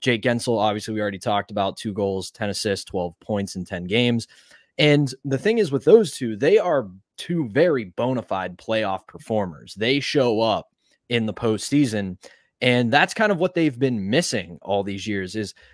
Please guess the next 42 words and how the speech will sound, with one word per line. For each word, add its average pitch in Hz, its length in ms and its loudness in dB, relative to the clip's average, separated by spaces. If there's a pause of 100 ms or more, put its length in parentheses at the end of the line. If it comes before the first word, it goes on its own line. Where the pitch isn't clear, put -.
(120)
that 120 280 4
true 156 380 2
game 127 440 -2
breaker 101 680 -4 (240)
who 131 180 4
is 104 220 0
great 117 500 -2
in 113 160 -4
the 107 60 -6
postseason. 110 920 0 (320)
Now 139 240 2
they 135 140 -2
have 107 260 -4
two 107 220 -6
guys 107 320 0
on 87 120 -8
that. 80 200 -18
The 101 160 -14
other 214 240 8
thing 117 240 0
is, 98 300 -6 (880)
and 127 100 -2
obviously 120 720 0 (480)
injury 127 440 0
played 113 240 -2
a 95 40 -4
factor 139 400 4
in 107 80 -2
this, 104 220 -6
but 107 320 -2 (420)
Frederik 208 300 4
Andersen 156 420 0
is 101 100 -4
having 120 300 0
himself 110 400 -2
a 101 40 -6
nice 101 240 -4
season 123 340 0
coming 107 260 -4
back 101 240 0
from 98 180 -4
injury, 113 520 0